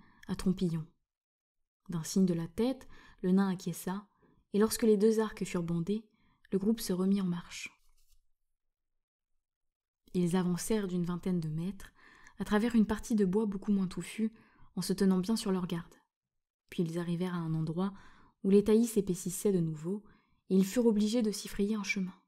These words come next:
Tout à coup, juste au moment où ils passaient, surgit comme un éclair, en brisant les branches du fourré, quelque chose qui grondait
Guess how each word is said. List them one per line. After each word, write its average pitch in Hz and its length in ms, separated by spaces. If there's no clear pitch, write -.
Tout - 160
à 170 80
coup, 214 280
juste 233 280
au 240 40
moment 220 240
où 208 80
ils 180 160
passaient, 226 460
surgit 240 380
comme 220 160
un 190 100
éclair, 202 600
en 196 80
brisant 214 360
les 196 140
branches 190 280
du 170 80
fourré, 208 420
quelque 165 260
chose 196 280
qui - 120
grondait 175 480